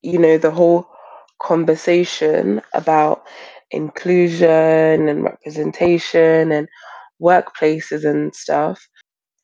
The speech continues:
I just wanted to ask, so do you, what advice do you have for people who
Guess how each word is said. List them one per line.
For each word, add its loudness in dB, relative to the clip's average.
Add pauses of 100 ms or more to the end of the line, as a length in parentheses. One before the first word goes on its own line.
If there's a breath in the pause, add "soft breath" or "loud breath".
(220)
I 2
just 0
wanted 0 (560 soft breath)
to -6
ask, 0
so 0 (1120)
do -8
you, -4
what 0
advice 0
do -10
you -4
have -2
for -10
people -8 (460)
who 0